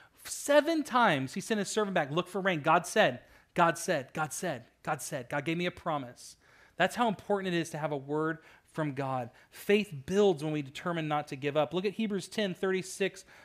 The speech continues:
through thirty-nine. You need to persevere so that when you have done the will of God, you will receive what he has promised for you. In just a little while, he who is coming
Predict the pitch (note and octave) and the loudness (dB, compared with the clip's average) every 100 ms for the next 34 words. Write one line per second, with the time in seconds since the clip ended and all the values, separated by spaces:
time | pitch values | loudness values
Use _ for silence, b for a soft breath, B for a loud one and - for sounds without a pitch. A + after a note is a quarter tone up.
0 | B F3+ D#3 F#3+ F#3 F3 E3 - - D3 | B -4 -2 0 2 0 -2 -8 -8 -2
1 | D#3 E3 C#3+ B2+ B B - G#3+ A#3+ A3 | 0 2 0 -4 B B 0 4 4 4
2 | - A3+ A#3 F#3 G3 A3 F3+ F#3+ F3+ E3+ | 2 2 4 2 4 4 4 2 0 2
3 | F#3+ A3+ G#3+ - F#3+ F3 C#3+ F3 G#3 G3 | 0 0 -2 0 0 0 0 0 2 0
4 | D#3+ F#3 F#3+ E3+ F3 D#3 D3 - B B | 2 2 2 0 4 6 4 0 B B
5 | E3+ G#3 F#3 E3 D#3+ - G#3+ A#3+ G3+ F3+ | 2 4 6 4 2 -2 0 0 0 -2
6 | G3+ F3+ - - F3 F3+ - - C#3 C3 | 0 0 0 2 2 2 -4 -4 -2 -2
7 | A#2+ B B F3 D#3+ F#3+ A#3 B3 C4 B3 | -6 B B -2 0 6 4 4 0 4
8 | A#3+ A3+ G3 E3+ D3 C#3+ - A3+ B3 B3+ | 4 6 6 8 6 2 -2 0 0 0
9 | B3 - - E3 C#3+ | -4 -6 -2 -2 0